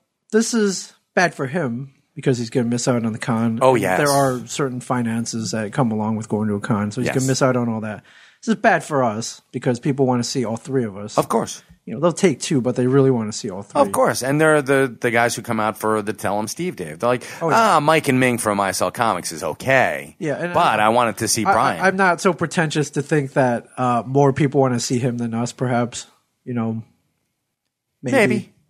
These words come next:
Speaker 1: Maybe.
Speaker 2: Meh. Meh.
Speaker 1: I'm not that pretentious. You know, perhaps. Perhaps.
Speaker 2: I don't know.
Speaker 1: Let's just speculate.
Speaker 2: The, you're doing the, the Indian with the one tear going down
Speaker 1: Yeah,
Speaker 2: your
Speaker 1: I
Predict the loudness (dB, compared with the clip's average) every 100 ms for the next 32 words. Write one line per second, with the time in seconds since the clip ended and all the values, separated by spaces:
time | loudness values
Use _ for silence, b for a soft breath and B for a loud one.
0 | _ -4 2 4 2 -2 _ _ _ _
1 | _ 0 2 2 0 _ -6 -4 -2 -4
2 | -4 -6 -6 -6 -10 -12 -16 -20 _ _
3 | _ -8 -2 0 0 -2 -4 -10 -2 2
4 | 4 4 4 2 0 -2 -2 -4 -2 0
5 | -2 -6 -8 -2 0 2 4 4 4 2
6 | 0 -4 -2 0 2 2 0 0 0 0
7 | 0 0 2 2 2 0 2 2